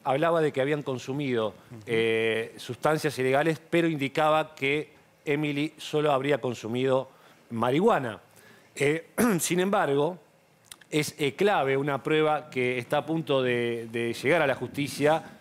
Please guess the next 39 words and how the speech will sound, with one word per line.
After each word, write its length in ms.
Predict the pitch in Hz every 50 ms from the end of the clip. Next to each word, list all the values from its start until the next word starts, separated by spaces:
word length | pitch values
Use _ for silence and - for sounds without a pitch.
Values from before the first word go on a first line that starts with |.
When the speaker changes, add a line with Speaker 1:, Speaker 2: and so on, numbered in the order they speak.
| - - -
Speaker 1:
eh, 140 | 131 127 -
que 100 | 139 127
tiene 200 | - 180 180 -
que 100 | 151 151
ver 260 | 156 170 170 165 165
con 500 | - 156 147 143 139 135 139 135 131 127 139
el 200 | 127 127 127 120
pool 200 | - 175 175 160
de 100 | 147 147
vísceras 460 | 175 196 - - 139 131 135 - -
que 120 | - 117
se, 300 | - - 120 120 120 110 - - - - - - -
eh, 460 | - 117 117 117 117 113 110 113 110 -
analiza, 680 | 127 131 135 139 151 190 180 - - 135 147 156 160 - - - - - -
así 240 | 120 131 - 175 156
como 220 | 151 151 147 143
también 300 | 127 135 143 160 156 151
la 100 | 143 135
sangre 600 | - - 185 180 160 139 131 127 127 127 131 120 123 131
de, 380 | 120 120 120 120 120 120 120 -
de 300 | 131 120 123 127 139 151
Emily 340 | 147 147 147 151 156 160 - - -
y 80 | 170
también 560 | - - 143 147 165 180 185 165 151 156 156 139 - - - - - -
seguramente 640 | - - 127 135 143 139 139 143 147 147 131 143
la 100 | 139 131
sangre 460 | - - 170 165 160 160 156 156 156 -
y 80 | 143 123
la 80 | 127
orina 320 | 131 135 143 143 151 143 131
de 300 | 120 131 139 151 143 - 135
Sáenz 400 | - - - - 131 131 131 117
Valiente. 580 | 113 117 117 113 110 104 95 95 - 101 101 - - - -
Estamos 300 | - 127 - 208 208 185
también 420 | - 165 160 160 180 190 196 202 190 - - - - - - - - - - - - -
con 140 | - 147 160
otras 200 | 170 165 175 156
dos 240 | 147 156 160 139 -
amigas 560 | 131 120 123 123 120 117 113 - - - -